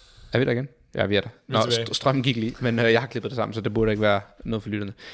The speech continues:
Speaker 1: Nå, Team Iceland, hvad sagde vi? Treogtyve?
Speaker 2: Ja.
Speaker 1: Birta skal nok blive rigtig god. Ja, hende og Alex skal nok finde et
Speaker 2: Ja.
Speaker 1: godt hold i år.
Speaker 2: Jeg var meget tilfreds med hende. Jeg synes, at, øh, hvis man ikke <laughs> har hørt det på alle de andre podcasts, hvor vi også har nævnt hende,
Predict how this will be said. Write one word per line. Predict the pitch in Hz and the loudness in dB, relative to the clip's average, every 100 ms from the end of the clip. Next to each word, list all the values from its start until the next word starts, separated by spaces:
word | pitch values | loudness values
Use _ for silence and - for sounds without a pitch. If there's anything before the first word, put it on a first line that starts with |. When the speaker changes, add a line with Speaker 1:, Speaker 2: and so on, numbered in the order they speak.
| - | -2
Speaker 1:
Nå, | 120 117 - - | 2 2 0 -2
Team | - 139 151 | 4 4 4
Iceland, | 165 160 - _ _ _ | 0 -8 -8 _ _ _
hvad | 117 | 0
sagde | 117 | 2
vi? | 110 | 0
Treogtyve? | - 120 110 120 _ _ - | 0 -2 -2 -6 _ _ -10
Speaker 2:
Ja. | 101 - _ _ 131 | -10 -10 _ _ 2
Speaker 1:
Birta | 127 | 2
skal | 117 107 | -2 -6
nok | |
blive | 101 95 | -4 -6
rigtig | 85 | -8
god. | - - | -12 -2
Ja, | 107 | 0
hende | 117 135 | 2 2
og | 117 | 2
Alex | 110 | 0
skal | - 107 | -4 -4
nok | 101 - | -4 -6
finde | - 101 | -8 -6
et | |
Speaker 2:
Ja. | 90 | -4
Speaker 1:
godt | 98 | -4
hold | 101 | -4
i | - | -6
år. | - | -2
Speaker 2:
Jeg | 143 | 0
var | |
meget | 139 127 | 0 -4
tilfreds | 123 117 110 | -6 -8 -8
med | 101 | -14
hende. | 101 | -10
Jeg | 127 | -8
synes, | 131 135 120 | -6 -8 -6
at, | 120 120 117 | -8 -8 -8
øh, | 107 104 101 110 _ _ _ | -8 -10 -12 -16 _ _ _
hvis | 143 120 | -10 -6
man | 131 | -6
ikke | 120 - | -6 -4
<laughs> | |
har | 143 - | -6 -2
hørt | 143 120 | -4 -4
det | 117 | -8
på | 139 - | -10 -6
alle | 127 | -6
de | 120 | -6
andre | 110 110 | -8 -8
podcasts, | 113 107 110 | -10 -10 -10
hvor | 117 | -8
vi | 107 | -8
også | 107 120 | -10 -12
har | |
nævnt | 107 107 | -12 -14
hende, | 107 | -18